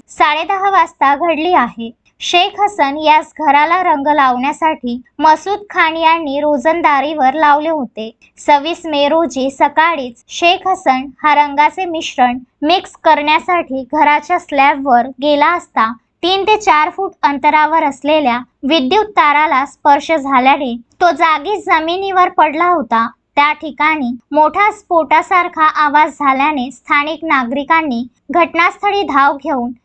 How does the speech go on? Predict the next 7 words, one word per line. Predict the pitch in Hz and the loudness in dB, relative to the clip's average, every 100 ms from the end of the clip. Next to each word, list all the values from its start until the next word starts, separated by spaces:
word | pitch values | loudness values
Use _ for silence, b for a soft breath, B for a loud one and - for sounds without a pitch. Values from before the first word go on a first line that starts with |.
| - | -18
शेख | - 349 359 381 | -2 -2 0 -2
हसन | 403 302 262 277 - - | -2 -2 -4 -4 -12 -2
यास | 294 302 - | 0 0 -4
उपचारासाठी | 285 262 339 320 370 370 349 - 247 269 _ 277 | -12 -4 0 0 0 -2 -4 -4 -8 -10 _ -2
माहूरच्या | 302 311 370 381 427 415 | -2 -2 -4 -4 -2 0
ग्रामीण | 320 294 285 330 | 2 0 0 -6
रुग्णालयात | 330 254 277 294 311 254 262 | -6 -2 0 2 2 0 -2